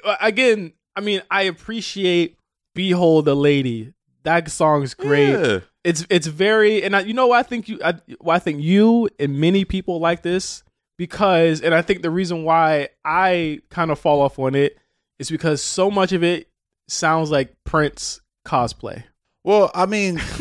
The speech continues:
Speaker 2: <laughs> I wouldn't say Prince
Speaker 1: A lot of
Speaker 2: cosplay.
Speaker 1: it, it, but it's not
Speaker 2: It's
Speaker 1: Purple Rain
Speaker 2: inspired.
Speaker 1: adjacent.
Speaker 2: Yeah.
Speaker 1: It's not Purple
Speaker 2: I
Speaker 1: Rain
Speaker 2: mean,
Speaker 1: adjacent.
Speaker 2: yeah, I think the vo-, again, vocal inflections, but I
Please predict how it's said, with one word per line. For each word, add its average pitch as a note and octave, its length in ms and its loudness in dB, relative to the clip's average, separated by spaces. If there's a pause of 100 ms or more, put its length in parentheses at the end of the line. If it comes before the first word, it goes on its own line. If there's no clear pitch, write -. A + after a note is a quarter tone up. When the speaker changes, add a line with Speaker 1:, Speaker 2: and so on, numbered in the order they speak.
(220)
Speaker 2:
<laughs> - 420 -6
I F3+ 120 0
wouldn't G3+ 320 2
say D3 400 0
Prince C3+ 300 -6
Speaker 1:
A F#3 80 -2
lot F#3+ 320 0
of A3+ 80 -4
Speaker 2:
cosplay. F3+ 80 -6
Speaker 1:
it, G3 160 0
it, F3 260 -4
but E3+ 140 2
it's E3+ 160 -2
not G3 220 0
Speaker 2:
It's G3 60 -8
Speaker 1:
Purple G#3+ 280 2
Rain B3 120 2
Speaker 2:
inspired. F#3+ 200 2
Speaker 1:
adjacent. G#3+ 540 -2
Speaker 2:
Yeah. F3+ 100 -2
Speaker 1:
It's F3+ 120 -4
not F#3+ 200 2
Purple G3+ 260 4
Speaker 2:
I G3+ 60 2
Speaker 1:
Rain G3+ 100 2
Speaker 2:
mean, E3+ 100 -2
Speaker 1:
adjacent. - 440 0 (160)
Speaker 2:
yeah, A#3 460 2 (140)
I F3+ 120 -2
think F3+ 320 -4 (360)
the C#3 100 0
vo-, B2+ 240 0
again, A#2 420 -2
vocal B2+ 340 0
inflections, G2 540 -4
but G#2+ 120 0
I A2 40 4